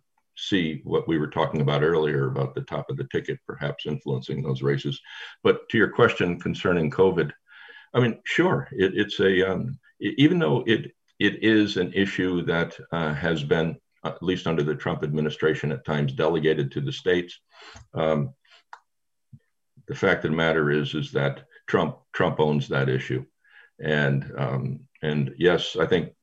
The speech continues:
Governor Lamont has actually done quite a remarkable job at times, uh, handling the covid issue. That might have, have certainly factored into some of what we're talking about today about the, the state house and the state senate,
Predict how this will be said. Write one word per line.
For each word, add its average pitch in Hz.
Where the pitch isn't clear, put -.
Governor 80
Lamont 73
has 69
actually 76
done 76
quite 78
a 71
remarkable 71
job 65
at -
times, 69
uh, 71
handling 78
the 65
covid 67
issue. 82
That 90
might 92
have, 80
have 78
certainly 76
factored 78
into 73
some 78
of 69
what 76
we're 71
talking 76
about 67
today 76
about 69
the, 65
the 71
state 76
house 71
and 67
the 67
state 67
senate, 73